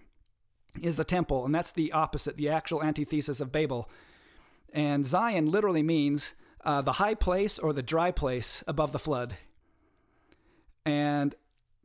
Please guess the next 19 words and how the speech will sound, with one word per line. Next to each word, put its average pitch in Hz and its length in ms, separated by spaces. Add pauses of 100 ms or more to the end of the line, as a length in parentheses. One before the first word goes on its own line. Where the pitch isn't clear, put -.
(840)
so - 140
again, 185 240
it's 160 100
a 156 40
symbol 190 220
of 147 60
the 147 60
temple. 202 440
So 185 140
we 165 100
have 151 380
Enoch 202 360
before, 147 420
you 151 80
know, 131 200 (220)
establishing 156 460
Zion. 123 380 (800)
We 160 120
have, 147 220